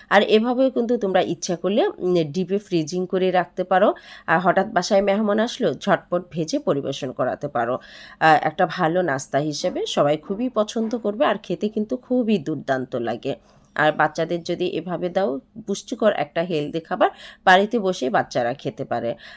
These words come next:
আর দেখো, অল্প খরচেই কিন্তু বাচ্চারা দামি নাস্তা পে-, পেয়ে যেতে পারে। তো আমার, আহ, পরিবারে কিন্তু সবাই এই নাস্তাটা খুবই পছন্দ করেছে।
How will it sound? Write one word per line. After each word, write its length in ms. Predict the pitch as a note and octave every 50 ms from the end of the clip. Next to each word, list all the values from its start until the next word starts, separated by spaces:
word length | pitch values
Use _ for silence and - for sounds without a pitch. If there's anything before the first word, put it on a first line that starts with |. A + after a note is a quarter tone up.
| - -
আর 120 | D#3+ F3+
দেখো, 280 | F#3 - G3 G3 - C4+
অল্প 500 | A3 - - E3 E3+ F3+ F3+ - G#3+ G#3
খরচেই 560 | G#3+ - F3 D3+ D3 D#3 D#3 - A3 G#3+ A3
কিন্তু 540 | A3 - G#3 G#3 G#3+ - E3+ E3+ F#3+ - -
বাচ্চারা 480 | - D#3 B2+ C3 - - D#3 E3+ A#3
দামি 280 | A3 E3+ D3 C3+ C#3+ C#3+
নাস্তা 460 | C#3 D3+ D3+ D#3 - - G#3+ A3+ F#4 - - - - _ _
পে-, 140 | - E3+ D#3
পেয়ে 240 | D#3+ - E3+ D#3+ D3+ -
যেতে 240 | C#3+ C3+ - D3
পারে। 300 | B2+ - B2 B2 B2+ - - - - - _ _ _ -
তো 80 | A3 G#3
আমার, 320 | F3 - F3+ F#3 F#3+ G3+
আহ, 320 | G3+ G#3 F3+ F#3 F#3 F3+
পরিবারে 460 | F3+ F3+ F#3+ F3+ F3+ F3+ F#3+ F3+ F#3+ F#3+
কিন্তু 260 | - G3+ F#3 G3 A3
সবাই 380 | G#3+ - F#3 D3 D3+ E3 F#3
এই 240 | F#3+ - - E3+ F3+
নাস্তাটা 400 | E3+ E3 D#3+ - - F3 - -
খুবই 340 | - _ - F#3 D#3 F#3+ G3+
পছন্দ 480 | G3+ - F#3+ F#3 - A3 G#3 G3 G3 G3
করেছে। 500 | - G3+ F#3 F#3 F#3+ - - C#4+ C#4+